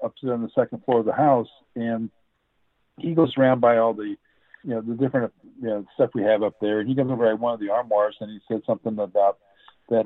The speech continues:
this one here, this, this armoire here has a lot of family, uh, presence to it. And she, my, you know, Norma's like, "Yeah." And he's like, "So is this, this was a relative of yours that owned this armoire?"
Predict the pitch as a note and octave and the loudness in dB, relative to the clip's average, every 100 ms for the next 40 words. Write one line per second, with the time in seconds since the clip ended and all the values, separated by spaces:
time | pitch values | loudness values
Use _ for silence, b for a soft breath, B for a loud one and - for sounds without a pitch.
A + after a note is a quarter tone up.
0 | - B2 A2+ D3 - C3+ A2 C#3 B2+ A#2 | -4 -8 -2 -2 0 -2 0 0 2 0
1 | B2+ - _ C3+ D3+ D#3 D3 C3 A#2 C3+ | -4 -12 _ -10 -2 0 2 2 0 0
2 | B2 G#2+ G#2 G#2 A2 G#2 F#2+ _ _ _ | 0 0 0 4 4 2 -4 _ _ _
3 | _ C3+ F3+ A2 F2+ _ _ A#2 G#2 F#2+ | _ -4 -2 -4 -10 _ _ -8 -6 -6
4 | F#2 - - G#2+ F#2 - - D2 - _ | -8 -6 -2 -2 -2 -14 -10 -8 -10 _
5 | - _ _ _ - A2 G#2+ - - G#2+ | -20 _ _ _ -6 -4 -4 -6 -14 -8
6 | G#2 G#2 G#2 - - B2+ G2+ G#2+ A2+ A2 | -4 -4 -4 -12 -12 -6 -2 2 2 0
7 | G#2+ F#2+ G#2+ A2 C3 D#3+ D3 A#2+ A2+ A2 | -4 -4 2 6 6 4 -2 -6 -6 -4
8 | A2 - A#2+ A2+ A2 A#2 A#2+ _ A#2+ A#2+ | -6 -4 -2 -2 -4 -10 -14 _ -10 -8
9 | B2+ A2+ G2+ A#2+ G#2 - E2+ F2+ E2+ G#2 | -4 -2 4 4 2 -2 -8 -8 -8 -10
10 | F#2+ - A2 G2 - D3+ F#2 D2+ | -6 -4 -4 -4 -4 -2 0 -2